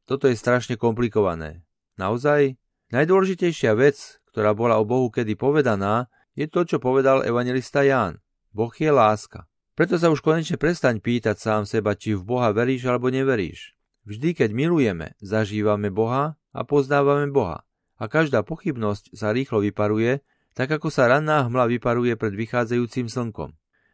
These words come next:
No ale ak sa potom nesprávame podľa toho, v čo veríme, náš jasný obraz Boha sa začne pomaly strácať, až kým sa nám z nášho života nestratí úplne. Tajomstvo Trojice, milí priatelia, nie je na to,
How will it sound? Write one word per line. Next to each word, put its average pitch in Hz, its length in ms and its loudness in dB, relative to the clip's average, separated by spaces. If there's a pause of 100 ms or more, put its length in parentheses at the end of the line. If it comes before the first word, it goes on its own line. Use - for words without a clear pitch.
(140)
No 143 80 -2
ale 156 160 6
ak 156 80 2
sa 143 160 0
potom 131 320 0
nesprávame 120 800 2
podľa 95 320 -4
toho, 98 240 -4
v - 80 -18
čo 101 160 0
veríme, 117 560 -2 (400)
náš 127 320 0
jasný 180 320 -2
obraz 123 320 2
Boha 113 240 -2
sa 110 160 -2
začne 107 240 -4
pomaly 107 320 0
strácať, 104 720 -2 (160)
až 107 160 -6
kým 156 240 -2
sa 139 160 0
nám 123 240 0
z 113 160 -6
nášho 107 240 0
života 107 400 -2
nestratí 98 560 -6
úplne. 90 480 -10 (420)
Tajomstvo 196 320 0
Trojice, 143 400 2
milí 117 160 0
priatelia, 120 560 0
nie 139 160 2
je 131 80 2
na 123 160 0
to, 87 240 -4